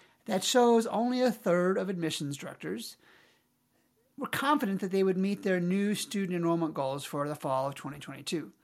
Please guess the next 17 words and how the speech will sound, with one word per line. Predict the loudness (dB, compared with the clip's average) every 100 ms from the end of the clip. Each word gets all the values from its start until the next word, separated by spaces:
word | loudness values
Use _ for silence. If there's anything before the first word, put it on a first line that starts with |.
| _ _ _ _ _ _ _ _ _ _ _ _ _ -6
It | -4
also | 0 0 4 6 6
found | 4 2 4 2
that | 2
in | 0
that | -2 -4
same | -2 0 0 0
survey | -2 -2 -2 -2 -4 -6
that | -6 -6 -6 -8 _ -16
the | -12 -10 -12 -14 _ _ -20 -20 _ _
private | -2 4 4 4 2
college | -2 0 2 4 4 0 0
admissions | -4 0 -2 0 -4
directors | -2 -4 -6 -4 -4 -4 -4
were | -2 -2
more | -2 -2 0 0
concerned | 0 -4 -4 -4 -6 -8 -10 -12 -14